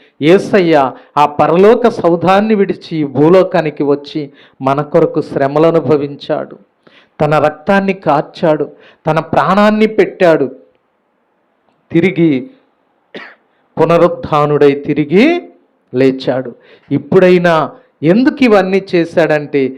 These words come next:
ఇప్పుడైనా నీవు ఆయనను నమ్ముకుంటావని,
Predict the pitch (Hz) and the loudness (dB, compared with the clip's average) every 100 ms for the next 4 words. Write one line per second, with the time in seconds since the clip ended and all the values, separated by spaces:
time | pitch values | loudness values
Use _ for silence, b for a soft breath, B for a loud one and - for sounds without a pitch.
0 | B B 135 135 147 143 143 139 139 143 | B B -10 -6 0 2 2 0 -2 0
1 | 135 135 139 139 139 180 330 370 - _ | 2 0 -2 -4 0 2 2 0 -8 _
2 | _ _ _ - 120 127 151 156 165 143 | _ _ _ -10 -4 -2 -2 -6 -6 -8
3 | 135 135 131 131 120 | -2 0 0 -2 -6